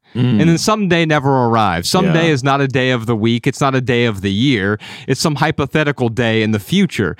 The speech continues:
Speaker 2: And so we hold on to it for someday. Someday doesn't arrive, but I'm holding on to it. Why? Just in case. Go back and watch our Just in Case, uh, episode as well. We did a whole episode on just in case items, and many of the items that end up in these storage facilities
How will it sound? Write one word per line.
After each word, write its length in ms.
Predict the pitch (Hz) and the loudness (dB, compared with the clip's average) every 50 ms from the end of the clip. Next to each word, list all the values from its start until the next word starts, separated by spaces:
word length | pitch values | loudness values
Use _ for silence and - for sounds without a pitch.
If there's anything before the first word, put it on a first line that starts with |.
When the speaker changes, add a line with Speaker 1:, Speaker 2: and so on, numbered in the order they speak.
| - - - 135 | -12 -14 -10 -8
Speaker 2:
And 80 | - - | -4 -2
so 80 | - | 0
we 80 | 131 131 | 0 0
hold 240 | 120 131 135 160 151 | 2 2 0 2 2
on 160 | 147 147 139 | 2 0 0
to 140 | - 170 156 | 0 -2 -2
it 60 | 131 | 0
for 100 | 143 147 | -2 -4
someday. 480 | - - 139 120 120 110 113 110 113 110 | -2 -2 -2 0 0 0 0 0 0 0
Someday 400 | - - 160 160 160 156 156 151 | -2 -2 -2 -2 0 0 0 0
doesn't 280 | 147 147 135 135 160 | 0 0 0 0 0
arrive, 440 | 151 143 127 117 113 113 117 117 107 | 0 2 2 2 2 2 2 0 0
but 100 | 120 113 | 0 -2
I'm 120 | 113 110 | 0 0
holding 260 | 113 117 123 123 120 117 | 0 0 0 0 0 0
on 100 | 117 117 | 0 0
to 140 | 110 139 139 | 0 0 -2
it. 40 | 127 | 0
Why? 320 | 117 147 160 143 101 80 - - - - 101 - | 0 0 0 0 0 -4 -6 -10 -14 -14 -12 -4
Just 460 | - 104 95 92 92 - - - - - - - - | -2 -2 0 0 -2 -6 -12 -14 -16 -20 -20 -12 -6
in 400 | 98 104 101 95 90 90 92 95 - - - _ - | -4 -2 -2 -2 -2 -4 -4 -6 -8 -16 -20 _ -8
case. 320 | - 156 147 110 87 - - | -4 -2 0 0 -2 -2 -2
Go 100 | 123 123 | -4 -2
back 240 | 123 135 135 135 143 | 0 0 -2 0 -2
and 180 | 127 117 107 113 | -2 -2 0 0
watch 280 | 120 127 139 131 - | 0 0 0 0 0
our 180 | 143 131 127 123 | 0 0 0 0
Just 360 | 113 139 139 139 139 - - | 0 0 -2 -2 -2 -4 -4
in 120 | 139 123 | -4 -4
Case, 480 | 110 - 151 156 139 113 - - - - _ - - - - - _ _ _ _ _ - | -2 -2 -2 -2 -2 -4 -6 -8 -10 -10 _ -20 -20 -20 -20 -20 _ _ _ _ _ -6
uh, 260 | - 107 104 98 95 - | -2 0 0 0 0 -2
episode 500 | - 127 - 113 101 - 110 92 90 87 | -2 -4 -4 -4 -4 -2 -2 -2 -2 -2
as 100 | 92 98 | -2 -2
well. 220 | 98 120 139 135 101 | -2 -2 0 0 0
We 80 | 101 | 0
did 140 | 107 117 113 | 0 0 0
a 80 | 107 101 | 0 0
whole 240 | 101 131 127 127 127 | 0 0 0 0 0
episode 360 | 131 - 131 - 120 104 95 | -2 -2 -4 -2 -2 0 0
on 120 | 98 101 - - - - | -2 -2 -4 -8 -16 -8
just 300 | - 123 139 131 - - | -2 0 0 0 0 -2
in 80 | 131 117 | -4 -2
case 240 | - 135 120 117 131 | 0 0 0 2 2
items, 280 | 139 165 160 123 110 | 2 2 2 2 0
and 180 | 117 117 123 139 | 0 2 2 2
many 240 | 170 202 226 220 202 | 2 2 2 2 0
of 100 | 196 170 | 2 2
the 160 | 175 180 160 | 2 2 4
items 300 | 170 202 202 180 151 127 | 2 2 2 2 0 0
that 100 | 139 147 | 0 2
end 160 | 165 180 185 | 2 2 0
up 100 | 175 - | 0 0
in 120 | 170 156 | 0 0
these 180 | 160 175 190 - | 0 0 0 -2
storage 380 | - - 202 226 247 233 180 - | -2 -2 0 0 0 -2 -2 -2
facilities 640 | 147 131 - 127 117 104 101 98 98 101 98 - | -4 -2 0 0 0 0 0 0 0 -2 -4 -6